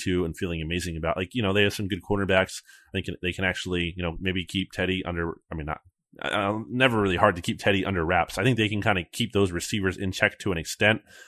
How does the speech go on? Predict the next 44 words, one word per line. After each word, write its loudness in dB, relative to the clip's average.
I 4
don't 4
know 4
that 4
it's -4
gonna -4
be, -2
like, -2
a -2
total 0
blowout, 8
but 4
the -10
Broncos 2
are 0
only 0
getting -4
three. -4
Um, 0
and 0
I 6
know 8
I 6
was 2
tempted 4
because, -2
you 0
know, 2
there's 2
a, 0
there's 2
a 0
thought 6
out 6
there 6
that 4
you 0
should -2
always 4
bet 4
on -4
the 0
home -2
dog 4